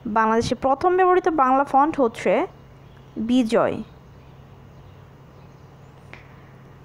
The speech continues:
বাংলাদেশে প্রথম বাংলা ফন্ট ব্যবহার হয়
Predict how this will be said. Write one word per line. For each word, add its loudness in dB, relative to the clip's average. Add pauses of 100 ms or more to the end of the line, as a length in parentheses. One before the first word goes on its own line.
(220)
বাংলাদেশে 0
প্রথম 0
বাংলা 2
ফন্ট 0
ব্যবহার 2
হয় 0